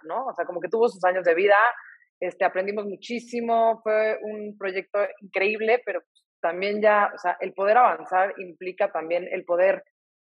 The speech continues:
darte cuenta que hay ciertas cosas que tienen que, o sea, tienen un, un fin, ¿no? Y, y la tienda también ya había llegado a, a,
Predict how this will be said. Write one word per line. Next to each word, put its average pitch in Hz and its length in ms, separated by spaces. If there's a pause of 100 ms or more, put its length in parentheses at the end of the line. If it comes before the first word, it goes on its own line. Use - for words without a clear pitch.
darte 208 340
cuenta 196 300
que 196 120
hay 185 80
ciertas 185 380
cosas 185 320
que 160 100
tienen 185 320
que, 160 360
o - 40
sea, - 140
tienen 208 240
un, 208 280
un 190 160
fin, 196 340 (180)
¿no? 233 340
Y, 160 260
y 165 220
la 156 160
tienda 185 240
también 170 340
ya 180 100
había 180 160
llegado 170 380
a, 165 60
a, 147 520